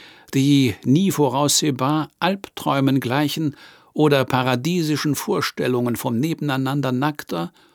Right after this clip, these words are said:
oder halbnackter Körper. Man sieht das leere Kreuz und weiß nicht,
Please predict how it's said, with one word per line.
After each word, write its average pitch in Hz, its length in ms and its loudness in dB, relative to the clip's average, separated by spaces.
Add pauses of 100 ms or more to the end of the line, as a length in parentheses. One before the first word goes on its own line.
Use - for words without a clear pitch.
(120)
oder 127 280 0
halbnackter 147 560 -6
Körper. - 460 -12 (920)
Man 147 180 4
sieht 196 260 0
das 175 180 2
leere 180 300 -4
Kreuz 180 680 -2
und 104 200 -4
weiß 143 320 2
nicht, 151 360 -4